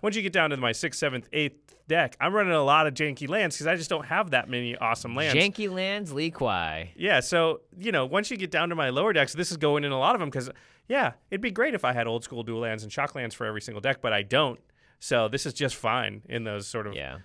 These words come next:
Speaker 1: you know, middle tier decks.
Speaker 2: And definitely put it in any decks that have tribal themes.
Speaker 1: Yep.
Speaker 2: Or even just, like, a bunch of humans, for
Speaker 1: Yeah,
Speaker 2: instance.
Speaker 1: exactly. You, I bet you'll notice that a lot of your decks, "Oh, well, I just have, like, my, my commander's a human, and I just happen to have, like,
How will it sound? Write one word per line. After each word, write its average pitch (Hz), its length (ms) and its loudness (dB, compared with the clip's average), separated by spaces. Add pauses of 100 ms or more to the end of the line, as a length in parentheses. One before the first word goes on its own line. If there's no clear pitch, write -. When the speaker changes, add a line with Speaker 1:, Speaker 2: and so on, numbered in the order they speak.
Speaker 1:
you 110 140 -4
know, 104 80 -2
middle 104 260 -2
tier 98 240 -8
decks. 98 320 -8
Speaker 2:
And 127 220 -2
definitely 180 500 2
put 135 220 0
it 135 140 0
in 113 120 -8
any 113 240 -4
decks 101 300 -4
that 85 180 -6
have 90 220 -8
tribal 85 340 -8
themes. 58 520 -16 (280)
Speaker 1:
Yep. - 120 8
Speaker 2:
Or 220 60 6
even 233 260 0
just, 208 180 2
like, 180 180 4
a 135 80 -2
bunch 143 280 0
of 131 80 -4
humans, 123 680 -6
for - 120 -8
Speaker 1:
Yeah, 185 140 4
Speaker 2:
instance. 127 100 2
Speaker 1:
exactly. 170 380 0
You, 180 260 -6
I 214 100 0
bet 285 240 -4
you'll 208 140 -2
notice 160 320 2
that 127 120 -2
a 120 60 -2
lot 120 180 4
of 127 40 2
your 113 80 -2
decks, 107 260 -2
"Oh, 220 160 2
well, 127 160 0
I 180 60 2
just 170 160 -8
have, 131 240 -4
like, 107 240 -4 (240)
my, 131 220 0
my 110 420 2
commander's 143 360 0
a 156 40 -2
human, 135 400 -4
and 113 180 -8
I 113 60 -2
just 107 160 -8
happen 110 220 -2
to 110 60 -4
have, 104 280 -4
like, 101 240 -2